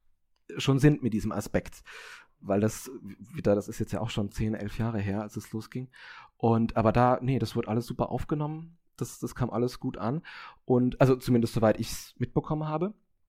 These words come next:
Und gerade diese Facetten da im Raum, also für mich ist Science Fiction immer auch Social Fiction. Das, das gehört für mich eben einfach so ein Stück dazu,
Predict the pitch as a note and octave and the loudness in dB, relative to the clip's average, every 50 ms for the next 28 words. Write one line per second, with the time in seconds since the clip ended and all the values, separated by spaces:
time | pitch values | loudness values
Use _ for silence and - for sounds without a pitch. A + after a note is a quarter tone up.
0 | _ _ _ _ _ _ _ _ - - _ - B2 B2 - - A#2 A#2 B2 A#2+ | _ _ _ _ _ _ _ _ -20 -14 _ 0 0 2 4 8 10 10 10 8
1 | B2 A#2 A2 A2+ - B2 - - C#3+ - C3 A#2+ A#2+ G2+ A#2 A#2 G#2+ A2+ B2 - | 6 2 0 2 0 2 2 2 0 2 2 0 2 2 2 2 2 2 2 2
2 | - B2 - A#2 B2+ C3 D#3 E3+ D#3+ - - C3 B2+ - - C#3 C#3 - - - | 2 0 2 4 6 6 6 6 4 4 2 0 0 0 -2 -4 -4 -4 -4 -6
3 | F3+ G#3+ A#3 - _ _ _ _ _ _ _ _ _ _ _ _ _ _ _ _ | -6 -6 -6 -10 _ _ _ _ _ _ _ _ _ _ _ _ _ _ _ _
4 | - C#3+ D3 D3 - C#3 B2+ - - C3 A#2+ B2 - B2 A2 - - G2 - - | 2 4 4 4 2 2 -2 2 6 6 6 6 6 4 2 2 0 -4 -4 -6
5 | - - G2 G#2 A2 - _ _ _ _ _ _ _ _ - A2+ - - _ - | -6 -6 -6 -6 -8 -10 _ _ _ _ _ _ _ _ -6 -6 -6 -6 _ -6
6 | A#2 - - B2 B2+ A#2+ - A#2+ B2 C3 C3+ - A#2 A#2 A#2 - A#2+ - C3+ B2 | -4 -2 0 0 2 2 2 2 2 0 0 -2 -2 -2 0 0 0 0 -2 -2
7 | - A#2+ A#2 A2+ - - A#2+ - - A#2+ - - - - D3+ B2+ G2+ G2+ A#2+ | -2 -2 -4 -4 -2 -4 -2 0 -2 -2 -2 -2 -2 0 2 4 2 2 0